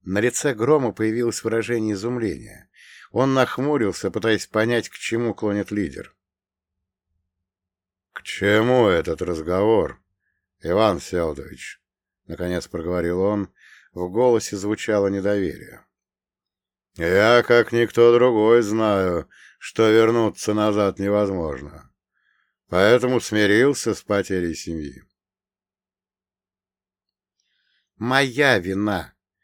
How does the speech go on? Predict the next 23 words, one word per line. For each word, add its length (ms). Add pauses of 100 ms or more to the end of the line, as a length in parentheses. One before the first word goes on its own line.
(220)
перебил 380
его 140
Артамонов 680 (540)
и 80
тяжело 480
выдохнул, 640
словно 340
проглатывал 800
ком 300
в 100
горле. 500 (640)
Нужно 380
было 240
раньше 500
заняться 480
этим 200
вопросом. 600 (680)
Семья — 600
это 240
святое. 840 (1200)
По 120
большому 400
счету, 580